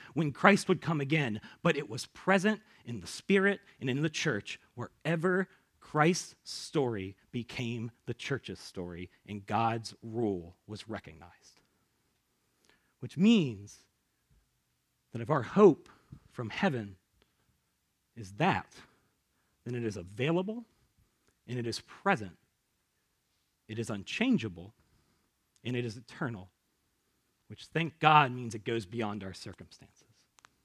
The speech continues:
So we have a hope that is alive, it is active, it is moving,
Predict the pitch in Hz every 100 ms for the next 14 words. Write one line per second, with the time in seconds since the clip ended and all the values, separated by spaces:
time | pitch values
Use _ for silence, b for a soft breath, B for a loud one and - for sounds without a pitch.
0 | _ _ _ _ _ _ _ _ _ -
1 | 196 233 214 247 220 - B B 175 175
2 | 170 175 190 165 135 B 160 160 - 185
3 | - 156 120 B 151 156 160 208 175 143